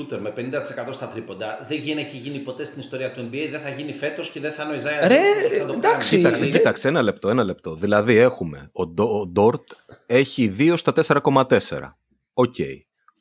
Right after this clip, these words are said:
Speaker 3: Ο Τζο έχει δύο κόμμα οκτώ στα πέντε κόμμα έξι. Βέβαια, έχει και ένα game που είχε εφτά στα εφτά. Οπότε είναι λίγο
Speaker 2: Ε, ναι,
Speaker 3: inflated
Speaker 2: εντάξει.
Speaker 3: αυτά τα στατιστικά. Αλλά δεν είναι και τόσο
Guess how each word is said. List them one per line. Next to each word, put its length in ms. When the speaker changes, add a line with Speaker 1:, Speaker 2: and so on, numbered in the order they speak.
Speaker 3:
Ο 180
Τζο 280
έχει 220
δύο 260
κόμμα 280
οκτώ 440
στα 220
πέντε 200
κόμμα 300
έξι. 680
Βέβαια, 280
έχει 180
και 100
ένα 100
game 220
που 80
είχε 120
εφτά 180
στα 140
εφτά. 440
Οπότε 680
είναι 180
λίγο 220
Speaker 2:
Ε, 40
ναι, 140
Speaker 3:
inflated 80
Speaker 2:
εντάξει. 260
Speaker 3:
αυτά 140
τα 80
στατιστικά. 600
Αλλά 300
δεν 140
είναι 120
και 100
τόσο 320